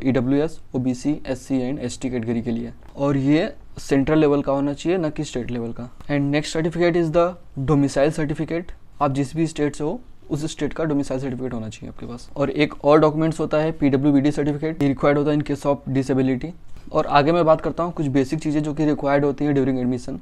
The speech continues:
तो उसमें है सबसे पहले एडमिशन फीस। तो एडमिशन फीस कॉलेज to कॉलेज वेरी करता है। सबसे बड़ी दिक्कत आती है कि किस फॉर्म में जमा करना होता है,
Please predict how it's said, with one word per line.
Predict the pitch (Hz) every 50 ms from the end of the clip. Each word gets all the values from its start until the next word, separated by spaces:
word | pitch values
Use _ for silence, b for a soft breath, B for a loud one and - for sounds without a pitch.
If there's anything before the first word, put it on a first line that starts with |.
| - -
तो | - 135 131 127 127 131
उसमें | 139 131 - - 160 147
है | 147 147
सबसे | 147 135 143 151
पहले | 131 147 135 135 147 143
एडमिशन | 135 131 127 135 123 - 147 147
फीस। | - - 151 156 - - - - - -
तो | 147 143 139 143 147
एडमिशन | 143 143 135 139 139 131 170
फीस | 156 165 160 147
कॉलेज | - - 143 131 139 143 -
to | 151
कॉलेज | - 139 143 143 143
वेरी | 139 131 139 147
करता | 151 143 143 151 151
है। | 156 170 185 - - - - 135
सबसे | 127 - 131 - 160
बड़ी | 165 165
दिक्कत | 156 147 139 170 156
आती | 156 151 170
है | 175
कि | 170 170 - - - - 160 160 160 156
किस | 160 170 175 -
फॉर्म | - - 147 147 156
में | 160 160
जमा | 147 147 143 143
करना | 123 131 120 123 120
होता | 113 110 - 123
है, | -